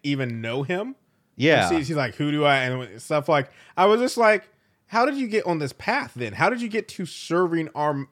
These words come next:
Speaker 1: our, our, our,
Speaker 2: Well, because,
Speaker 1: yeah.
Speaker 2: because he was, when he
Speaker 1: And
Speaker 2: was Khonshu's
Speaker 1: he was
Speaker 2: avatar.
Speaker 1: Khonshu's. I get that, but I'm just like, you can find, I, like I said, I guess maybe because he knew about the mystical world, maybe that's why he's a little bit more into it than other people. It's like, you can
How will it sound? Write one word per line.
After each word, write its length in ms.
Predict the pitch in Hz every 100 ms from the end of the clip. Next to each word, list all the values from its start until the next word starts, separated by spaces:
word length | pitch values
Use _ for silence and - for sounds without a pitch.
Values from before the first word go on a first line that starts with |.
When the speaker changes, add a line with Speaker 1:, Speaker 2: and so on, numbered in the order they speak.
| -
Speaker 1:
our, 420 | 139 127 151 120
our, 340 | - 117 113 135
our, 120 | 110 113
Speaker 2:
Well, 320 | 143 196 156
because, 260 | 165 185 220
Speaker 1:
yeah. 60 |
Speaker 2:
because 280 | 180 190 190
he 140 | 202
was, 200 | 208 214
when 180 | 165 170
he 60 | 165
Speaker 1:
And 80 | 185
Speaker 2:
was 160 | 156
Khonshu's 340 | - 160 175 -
Speaker 1:
he 120 | 127
was 120 | 107
Speaker 2:
avatar. 260 | 107 104 110 104
Speaker 1:
Khonshu's. 80 | 92
I 180 | 92 247
get 240 | 285 254
that, 360 | 156 127 139 - _ _
but 100 | 170
I'm 140 | 175 202
just 220 | 233 -
like, 440 | 202 190 170 - _ _ _ _ _ _ _ _
you 240 | 220 233
can 420 | 277 381 160 135 113
find, 420 | _ 190 185 190 185
I, 160 | 175 220
like 120 | 247
I 40 | 175
said, 140 | 151
I 60 | 143
guess 140 | 147
maybe 200 | 143 139
because 200 | 120 131
he 100 | 135
knew 300 | 123 131 127
about 200 | 120 127
the 60 | 107
mystical 460 | 110 107 98 104
world, 340 | 104 110 98 98
maybe 160 | 98
that's 160 | 98 101
why 140 | 98
he's 100 | 101
a 40 | 95
little 140 | 101
bit 120 | 95
more 420 | 98 110 107 107 - _ _ _
into 320 | 135 123 127
it 120 | 123
than 100 | 120
other 180 | 120 139
people. 220 | 123 113
It's 80 | 113
like, 100 | 120
you 80 | 190
can 240 | 277 117